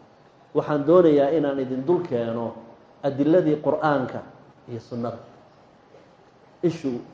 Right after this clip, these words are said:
inay jirto iyo in kale. Aayadihii aan ku furfurtay casharkeenna caawa waxay ka warramayeen Nabiyullaahi Yacquub calayhi salaatu wasalaam. "Qaala yaa baniya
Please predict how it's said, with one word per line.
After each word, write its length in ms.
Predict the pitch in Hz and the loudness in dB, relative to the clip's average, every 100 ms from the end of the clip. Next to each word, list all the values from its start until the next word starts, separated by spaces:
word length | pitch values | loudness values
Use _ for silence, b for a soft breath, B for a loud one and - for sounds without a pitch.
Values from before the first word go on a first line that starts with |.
| - - | -12 -2
inay 200 | 139 123 | -2 -2
jirto 320 | - - 139 | -6 -10 -6
iyo 120 | 127 | -4
in 140 | 117 110 | -6 -10
kale. 180 | 113 107 - - - - - - - _ - | -12 -12 -14 -20 -20 -20 -20 -20 -20 _ -2
Aayadihii 500 | 135 139 160 196 175 | 2 6 6 6 4
aan 200 | 143 131 | 2 0
ku 140 | 180 180 | 0 0
furfurtay 680 | 143 120 120 113 143 135 - | 0 -6 -8 -6 -2 -2 -4
casharkeenna 560 | 147 160 135 - 131 120 | -6 -2 -2 0 -2 -2
caawa 420 | 117 135 123 110 - - - - _ _ _ _ _ _ _ 131 | 0 2 2 0 -6 -16 -20 -20 _ _ _ _ _ _ _ -8
waxay 200 | 139 135 | -4 2
ka 120 | 185 | 6
warramayeen 560 | 180 160 165 143 135 127 | 6 6 4 2 0 -2
Nabiyullaahi 560 | 131 147 160 135 131 127 | 0 0 2 2 0 -4
Yacquub 340 | 104 - 127 | -6 -4 -4
calayhi 320 | 117 123 123 | -2 -2 -4
salaatu 420 | 120 123 113 120 110 | -6 -8 -8 -10 -14
wasalaam. 360 | - 113 110 98 - - - _ _ - | -8 -6 -6 -8 -20 -20 -20 _ _ 0
"Qaala 300 | 147 170 175 156 | 6 6 8 8
yaa 260 | 160 170 | 8 6
baniya 560 | 165 143 151 151 120 | 4 2 2 -2 -6